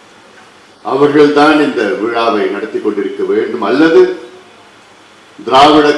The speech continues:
கழகம் இன்றைய நிலையிலே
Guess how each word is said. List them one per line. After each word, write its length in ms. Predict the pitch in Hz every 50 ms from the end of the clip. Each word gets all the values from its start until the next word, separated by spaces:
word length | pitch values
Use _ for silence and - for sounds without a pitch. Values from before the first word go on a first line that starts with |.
| 131
கழகம் 420 | 120 123 123 139 139 139 135 135 139 - - - - - - - - - - - - - - - - - - - - - _ _ - - - _ _ - - - - 156
இன்றைய 260 | 151 - 143 139 131 127 135
நிலையிலே 440 | 135 143 143 147 143 139 139 127